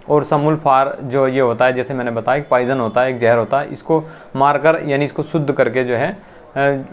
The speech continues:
टेबलेट फॉर्म में और इस तरह से इस्तेमाल किया जाता है। तो बात करेंगे आज हम कुर्स कुश्ता समूल फार के बारे में, लेकिन उससे पहले कहना चाहूँगा, अगर आपने अभी तक हमारा YouTube चैनल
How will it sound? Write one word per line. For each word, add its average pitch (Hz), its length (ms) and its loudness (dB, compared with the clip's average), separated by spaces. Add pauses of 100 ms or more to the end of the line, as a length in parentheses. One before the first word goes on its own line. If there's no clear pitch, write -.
टेबलेट 151 340 2
फॉर्म 127 220 0
में 165 160 2
और 151 160 -2
इस 139 180 -4
तरह 131 140 2
से 165 120 0
इस्तेमाल 151 380 0
किया 117 120 4
जाता 107 180 2
है। 107 80 0
तो 147 140 -4
बात 147 280 2
करेंगे 156 500 0
आज 143 220 2
हम 151 180 -2
कुर्स 151 280 -2
कुश्ता 147 320 -2
समूल 131 340 -2
फार 120 240 0
के 127 100 0
बारे 117 220 2
में, 151 180 -6 (1160)
लेकिन 160 200 4
उससे 185 180 4
पहले 170 300 4
कहना 160 460 0
चाहूँगा, 147 320 4
अगर 147 160 4
आपने 143 260 2
अभी 131 120 0
तक 147 140 4
हमारा 131 280 2
YouTube 127 400 0
चैनल 139 260 -2